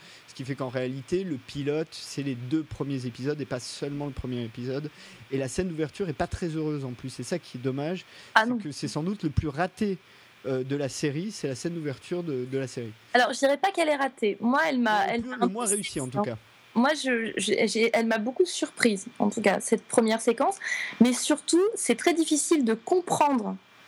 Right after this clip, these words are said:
Speaker 2: les enjeux de la série sur un ou deux épisodes. Parce que c'est quand même un peu bordélique au début, faut quand même le préciser. C'est pour ça qu'il faut quelques épisodes pour, euh,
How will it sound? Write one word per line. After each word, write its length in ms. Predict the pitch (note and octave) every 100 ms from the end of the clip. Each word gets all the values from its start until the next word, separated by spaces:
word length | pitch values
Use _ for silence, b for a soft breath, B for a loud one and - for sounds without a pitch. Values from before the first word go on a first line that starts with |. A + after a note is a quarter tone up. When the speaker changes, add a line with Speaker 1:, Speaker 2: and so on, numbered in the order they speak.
| -
Speaker 2:
les 240 | A3 A#3+ A#3+
enjeux 320 | D4+ D4 D4
de 60 | A#3
la 120 | A#3
série 400 | - A#3+ C4 E4+
sur 240 | - A3+ -
un 80 | C#4
ou 100 | B3
deux 220 | B3+ A3
épisodes. 420 | G3 G#3 G3 F3+ - B B
Parce 140 | - -
que 80 | A3+
c'est 160 | B3
quand 120 | A#3+
même 120 | C4 C4
un 100 | A3
peu 140 | D4+
bordélique 520 | B3 B3+ B3 C4 D4+
au 40 | B3
début, 300 | A#3+ G#3+ D#4
faut 140 | -
quand 120 | G#3+ A#3
même 100 | C4
le 60 |
préciser. 480 | A#3 A#3 A3 A3+ C#4
C'est 80 | D4
pour 140 | - -
ça 100 | D4
qu'il 160 | A#3+
faut 280 | - - C#4
quelques 420 | - C#4 - C4+
épisodes 440 | B3 A#3+ A#3+ C4+ D#4 -
pour, 220 | A#3
euh, 100 | G#3+